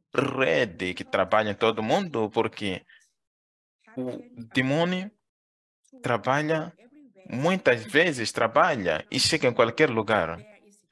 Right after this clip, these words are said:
E nós não sabemos onde está a acontecer, mas por causa das nossas cinquenta e oito redes por volta do mundo, com este aspecto, já temos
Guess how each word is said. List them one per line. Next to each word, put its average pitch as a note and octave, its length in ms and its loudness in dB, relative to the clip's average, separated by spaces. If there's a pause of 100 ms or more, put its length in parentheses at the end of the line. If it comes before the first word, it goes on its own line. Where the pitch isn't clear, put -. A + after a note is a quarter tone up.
(580)
E C#3+ 80 -4
nós D3+ 340 4
não C#3+ 140 2
sabemos C#3 480 0
onde C#3 140 0
está C#3+ 160 0
a - 20 2
acontecer, A2+ 880 0 (560)
mas A#2 260 2
por B2+ 280 -2
causa F#2 720 4 (800)
das G#2 240 2
nossas A2 680 4
cinquenta C#3 600 0
e B2+ 40 8
oito B2+ 240 2
redes G2+ 600 2
por G2 200 -4
volta A2 280 4
do F#2+ 140 -2
mundo, A#2+ 500 -2 (1160)
com G#2+ 360 4 (680)
este - 420 0
aspecto, C#3 760 0 (320)
já B2 160 4
temos C#3+ 540 0